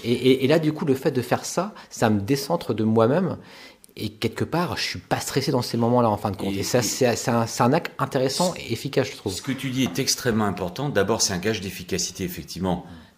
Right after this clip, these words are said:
Speaker 2: d'être allocentrique, hein, c'est-à-dire tourné vers l'autre au lieu d'être égocentrique, tourné vers soi. Ça, c'est une des choses sur lesquelles, un des concepts sur lesquels je travaille. Ça, c'est la première chose. Et su-, donc, c'est un facteur d'efficacité, mais c'est surtout un facteur de confiance en soi.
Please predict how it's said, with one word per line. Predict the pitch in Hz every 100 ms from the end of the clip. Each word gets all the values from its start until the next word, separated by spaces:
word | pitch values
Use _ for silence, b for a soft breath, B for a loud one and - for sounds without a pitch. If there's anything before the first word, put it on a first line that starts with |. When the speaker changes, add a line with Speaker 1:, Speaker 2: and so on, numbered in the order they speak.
| -
Speaker 2:
d'être | 87 - -
allocentrique, | 110 107 104 101 90 - 143 117
hein, |
c'est-à-dire | 113 95 80 -
tourné | 95 95 95
vers | 87 90
l'autre | 135 -
au |
lieu | 80 85
d'être | 80 - -
égocentrique, | 110 92 87 90 87 120 123
tourné | - 87 87
vers | 78 76
soi. | - 131 143 B B -
Ça, | 85
c'est | -
une | 85
des | 87
choses | 87 - 110 90
sur | 90
lesquelles, | 87 85 - 71
un | 85
des | 85
concepts | 85 87 90
sur | -
lesquels | 78 82
je | 71
travaille. | - 80 117 139 B B B -
Ça, | 117
c'est | -
la | 104
première | 95 101 87
chose. | 85 78
Et | 101
su-, | - - - 90
donc, | 113
c'est | -
un | 113
facteur | - 113 120
d'efficacité, | 104 95 - 92 - 95
mais | 87
c'est | 90
surtout | 117 - -
un | 127
facteur | - 110 127
de | -
confiance | - 113 - 110
en | 95
soi. | - 80